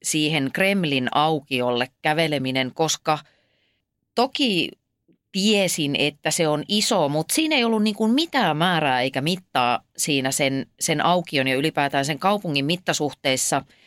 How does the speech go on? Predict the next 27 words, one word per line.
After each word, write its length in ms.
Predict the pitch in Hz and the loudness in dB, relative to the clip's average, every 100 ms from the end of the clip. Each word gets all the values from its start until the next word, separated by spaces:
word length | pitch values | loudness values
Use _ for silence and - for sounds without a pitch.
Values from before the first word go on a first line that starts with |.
| - - | -14 -4
Ja 80 | 175 | -2
siinä, 420 | 285 330 277 165 | 0 2 2 0
äh, 540 | - _ _ - - - - | -2 _ _ -6 -4 -4 -6
siihen 440 | - - 247 269 247 | -6 -2 0 2 2
hetkeen 460 | 262 - - 170 | 2 0 -2 0
ehkä 200 | 147 143 | 0 -4
kiteytyi 460 | 156 226 277 233 139 | -4 -2 0 0 0
myöskin 380 | 151 156 - 165 | 0 0 0 -2
yksi 140 | 190 | 0
semmonen 380 | 196 170 147 151 | 0 0 0 0
juttu, 560 | 196 226 - _ 135 131 _ _ _ - | 0 -2 -6 _ -4 -4 _ _ _ -6
mikä 220 | 160 165 | 0 2
mun 140 | 170 | 2
mielestä 340 | 180 160 160 208 | 2 2 0 2
liittyy 540 | 240 262 _ 139 131 117 | 2 0 _ -2 0 2
olennaisesti 800 | 202 233 180 135 117 131 - 139 | 2 2 2 0 0 -4 -4 -2
matkusteluun, 880 | 143 165 - 160 - 135 123 127 131 | 0 -2 -4 -6 -2 -2 0 -2 0
eli 200 | 147 147 | 0 0
se, 300 | - 202 185 | 0 2 0
että, 380 | 156 _ - - | -2 _ -4 -2
että 140 | 165 - | -2 0
se 80 | 233 | 0
laittaa 480 | 302 349 - 143 | 0 -4 -2 0
ihmisen 540 | 127 214 214 139 143 131 | 2 0 0 0 -4 -4
egon 420 | 190 220 220 139 117 | -2 -2 0 0 0
oikeisiin 640 | 143 147 147 123 123 117 | 0 0 0 -2 0 -2
mittasuhteisiin. 1000 | 123 143 - 135 117 - - - - - | -2 -4 -4 -4 -4 -6 -4 -2 -4 -6